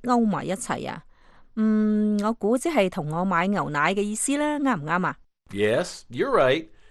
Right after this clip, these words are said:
Speaker 2: To hook somebody up with something means to get something for him. I meant that I'll get the milk for you.
Speaker 1: 你睇，我估得冇錯啦。To hook me up with some milk 就係同我買啲牛奶。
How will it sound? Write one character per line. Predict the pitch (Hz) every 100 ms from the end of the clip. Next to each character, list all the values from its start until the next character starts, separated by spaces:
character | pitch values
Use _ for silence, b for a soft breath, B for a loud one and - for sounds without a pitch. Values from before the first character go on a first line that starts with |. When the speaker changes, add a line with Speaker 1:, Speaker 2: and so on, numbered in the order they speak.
| b b
Speaker 2:
To | 135
hook | 131 -
somebody | - 262 226 214 190
up | 190 160
with | 139
something | - 175 175 165 160 143
means | 151 156 160 -
to | -
get | 110 156 151
something | - 135 - 135 131
for | - 170 185
him. | 110 85 - - b b b b b b
I | 131 143
meant | 190 202
that | 127
I'll | 123 113 101
get | 101 147
the | -
milk | 127 151 -
for | -
you. | 120 185 - - - _ - -
Speaker 1:
你 | 220
睇， | 214 262 277
我 | 196
估 | 180
得 | 214
冇 | 214 156 175
錯 | - 180
啦。 | 180 - - - - - -
To | 190
hook | 185 233 -
me | 202 196
up | - 196 -
with | 180
some | - - 202 202
milk | 240 - - b b b
就 | 220
係 | 247 233
同 | 220 160
我 | 175
買 | 214 208
啲 | 247
牛 | 277 151 143
奶。 | 147 202